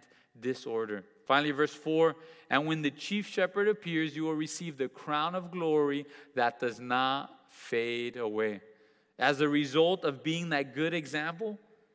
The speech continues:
when that chief shepherd appears, he will give us a crown of victory. And Jesus, he is the chief shepherd. He's literally the chief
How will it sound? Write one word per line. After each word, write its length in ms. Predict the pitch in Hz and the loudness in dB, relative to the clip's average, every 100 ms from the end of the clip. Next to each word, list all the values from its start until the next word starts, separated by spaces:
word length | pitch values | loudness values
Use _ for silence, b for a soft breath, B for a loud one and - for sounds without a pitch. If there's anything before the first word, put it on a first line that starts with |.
| _ _ | _ _
when 300 | 127 185 185 | 2 2 4
that 240 | 156 143 | 0 0
chief 360 | - - 202 196 | -6 -4 -4 -4
shepherd 400 | - 180 196 180 | -2 0 0 -2
appears, 440 | 156 180 190 185 | -2 -2 -4 -4
he 100 | 185 | -6
will 180 | 170 156 | -4 -4
give 300 | 139 165 156 | -4 -6 -2
us 200 | 175 - - | -4 -4 -4
a 140 | 135 | -4
crown 680 | 127 - 143 139 143 143 147 B B - | -4 -12 -6 -4 -2 -6 -8 B B -2
of 140 | 131 | -2
victory. 640 | 127 175 - - 233 175 104 - | 0 -2 -2 -6 -4 -4 -6 -2
And 160 | 135 135 | -2 -2
Jesus, 560 | 135 226 254 202 185 | -4 -2 0 -2 -4
he 260 | - 220 220 | -6 -6 -4
is 200 | 226 175 | -4 -4
the 140 | 180 | -8
chief 340 | 175 - 214 - | -8 -6 -6 -6
shepherd. 420 | - 196 202 156 | -4 -4 -2 -2
He's 200 | 196 180 | -2 -2
literally 460 | 175 190 196 208 B B - | 2 2 2 -4 B B -4
the 140 | 151 | -2
chief 500 | 147 - 208 208 - | -2 -6 -2 -2 -4